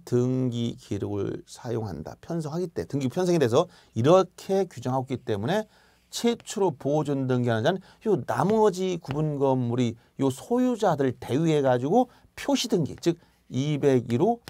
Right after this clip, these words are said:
표제부는 만들어 놓고 요 삼백일 호도 표제부는 만들어 놓고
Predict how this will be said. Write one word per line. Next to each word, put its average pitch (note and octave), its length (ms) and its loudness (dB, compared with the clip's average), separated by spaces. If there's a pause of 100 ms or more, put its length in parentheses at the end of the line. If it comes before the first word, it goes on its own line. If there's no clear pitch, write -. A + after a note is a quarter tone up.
(100)
표제부는 G3 640 -2
만들어 B2+ 300 -4
놓고 - 260 -14 (920)
요 C#3 80 0
삼백일 D#3+ 520 0
호도 D#3+ 360 0
표제부는 F#3 680 0
만들어 A#2 300 -4
놓고 - 220 -18